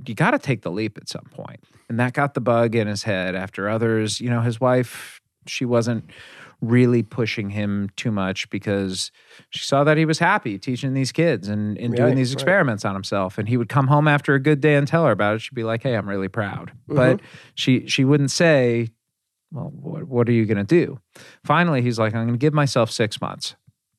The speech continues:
Speaker 1: Driveline has a pro day in February of two thousand nineteen. I'm gonna go there. There are gonna be scouts there. I'm gonna throw for teams. And you know what? They will be the judge.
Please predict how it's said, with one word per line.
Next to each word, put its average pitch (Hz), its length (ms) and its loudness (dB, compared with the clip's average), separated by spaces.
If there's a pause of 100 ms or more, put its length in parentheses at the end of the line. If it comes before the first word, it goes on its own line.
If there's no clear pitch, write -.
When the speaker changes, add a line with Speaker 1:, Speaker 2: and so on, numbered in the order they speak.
(360)
Speaker 1:
Driveline 117 420 2
has 135 180 0
a 131 40 -4
pro 113 340 2
day 98 520 -2 (400)
in 101 180 -8
February 104 600 0
of 98 80 -6
two 107 180 -4
thousand 98 400 -2
nineteen. 107 640 -8 (560)
I'm 113 140 0
gonna 113 160 2
go 101 220 4
there. 95 520 2
There 101 120 -6
are - 20 -6
gonna 92 140 -6
be 95 80 -6
scouts 101 420 -2
there. 95 400 -2
I'm 104 140 -10
gonna 98 100 -4
throw 98 220 -4
for 90 100 -14
teams. - 520 -14 (600)
And 135 160 4
you 131 80 2
know 135 100 4
what? 156 240 2 (380)
They 127 120 4
will 147 140 4
be 151 140 4
the 156 100 2
judge. 180 440 -8